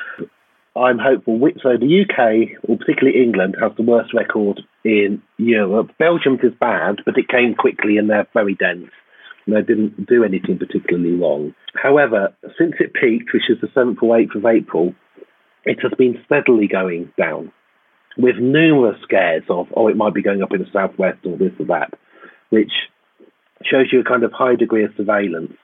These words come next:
We're the worst country in Europe, but, but we are currently only three or four weeks behind Spain and Italy, where, you know, Spain is open now. And we're on track. We're on track to be in that position.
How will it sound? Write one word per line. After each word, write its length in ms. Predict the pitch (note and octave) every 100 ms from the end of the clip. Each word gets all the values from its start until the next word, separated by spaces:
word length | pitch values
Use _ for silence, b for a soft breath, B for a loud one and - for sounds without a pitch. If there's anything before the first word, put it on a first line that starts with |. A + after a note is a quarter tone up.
| _ B B B B
We're 220 | A2 C#3+
the 80 | C#3
worst 260 | D#3+ F#3
country 300 | - D#3+ -
in 80 | C#3
Europe, 280 | B2+ A2 -
but, 280 | B2 - A2
but 160 | C3 A2+
we 120 | B2+
are 140 | C#3
currently 540 | C3+ D#3+ D3 F#2+ F#2 G2+
only 260 | G#2+ G#2+ G#2 -
three 220 | A#2 A#2+
or 140 | A#2 -
four 200 | A#2+ A2+
weeks 240 | G#2+ G2+ -
behind 320 | G#2 A2+ G#2
Spain 260 | - G#2+ G#2
and 80 |
Italy, 340 | G#2 - F2 - _ _ _ _ _
where, 340 | - G2+ F#2+ F#2 -
you 140 | - G2+
know, 120 | F2+
Spain 260 | - A#2 G#2+
is 120 | F#2+
open 340 | A2+ A#2 - D#2+
now. 240 | C#2+ C#2 B B B B B
And 200 | B2 A#2+
we're 80 | B2
on 260 | B2 C3+
track. 440 | - - A#2 - - - _ _ _ _ -
We're 100 | A2
on 160 | A#2
track 340 | - B2 G#2 -
to 60 |
be 120 | F#2 G#2
in 80 |
that 160 | G2 -
position. 420 | G2+ G#2+ - E2